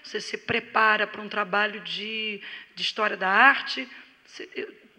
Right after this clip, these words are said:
eu tinha essa demanda de ter que me preparar, de fazer uma pesquisa sobre determinado assunto. E eu acho que, o, o, como atriz, eu me interesso, eu gosto de gente,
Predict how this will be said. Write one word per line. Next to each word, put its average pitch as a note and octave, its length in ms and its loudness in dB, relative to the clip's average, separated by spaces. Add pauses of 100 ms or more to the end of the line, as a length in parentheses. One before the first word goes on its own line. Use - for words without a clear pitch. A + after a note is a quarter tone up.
(120)
eu G#3+ 120 -10
tinha C4 140 2
essa D4+ 120 4
demanda F4 380 2
de F#4 100 -4
ter E4+ 100 -4
que - 80 -8
me F4+ 80 -6
preparar, D#4+ 400 2
de - 80 -6
fazer A3+ 180 -6
uma C4+ 280 -6
pesquisa C#4+ 640 0 (440)
sobre - 340 -12 (540)
determinado G#3 420 -4
assunto. C4+ 560 -6 (380)
E D4+ 100 4
eu F4 140 8
acho F4 280 8
que, E4 140 4
o, D4 260 -2
o, A#3 600 -6 (100)
como G#3 200 -8
atriz, C4 680 2 (920)
eu C#4+ 160 4
me D4 140 0
interesso, D4 580 4
eu B3 40 -8
gosto C4 280 2
de B3 140 -6
gente, G3 720 -6